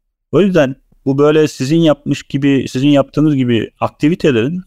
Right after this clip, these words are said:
toplumda üç kişi, beş kişi, on kişi, bin kişi olmasa da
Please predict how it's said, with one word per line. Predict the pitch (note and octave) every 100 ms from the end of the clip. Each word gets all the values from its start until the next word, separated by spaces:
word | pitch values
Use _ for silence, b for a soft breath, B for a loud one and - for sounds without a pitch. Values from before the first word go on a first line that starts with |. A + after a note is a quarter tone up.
| _ _ _ -
toplumda | B2 - C#3 D3 D3 D#3 D#3+ _ _ _ -
üç | E3 -
kişi, | B2+ - B2+
beş | D3+ -
kişi, | B2+ C3+
on | B2+ D#3
kişi, | D3 C3 - G#2+ -
bin | B2 A#2 D3
kişi | D3+ C3+ C#3
olmasa | D3 C3+ - G#2+
da | G#2+